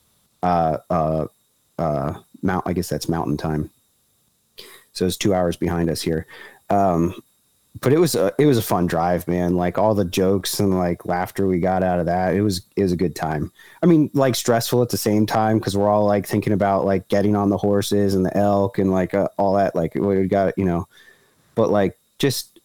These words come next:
overall really fun. And, um, we met, we met our other buddy. Um, all, we all got some dinner, talked about a, a few things, and, uh, you know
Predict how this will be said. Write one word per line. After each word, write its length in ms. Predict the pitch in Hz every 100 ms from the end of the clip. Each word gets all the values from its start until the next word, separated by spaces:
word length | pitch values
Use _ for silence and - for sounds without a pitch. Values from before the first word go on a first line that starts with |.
| -
overall 480 | 117 104 101 98 95
really 240 | 95 90
fun. 400 | - 90 85 87 - _ _ _ _ _ _ _ _ - - -
And, 320 | 101 101 101
um, 420 | 98 95 92 101 - - _
we 100 | 107
met, 340 | 113 120 - -
we 140 | 110 107
met 180 | 110 110
our 100 | 107
other 180 | 110
buddy. 480 | 95 107 104 104 110 _ - _ _ 98
Um, 580 | 98 92 90 92 - _
all, 300 | 110 107 101 -
we 120 | 104
all 140 | 104
got 220 | 101 104
some 160 | - 95
dinner, 360 | 104 107 104 101
talked 320 | 104 98 -
about 260 | 101 101
a, 280 | 98 95 -
a 80 | 95
few 240 | - 104 98
things, 720 | - 101 98 98 98 101 - _ _ _ _ _ _ -
and, 420 | 98 98 95 95
uh, 580 | 95 92 87 85 90 101 - _ _
you 100 | 107
know 200 | 104 95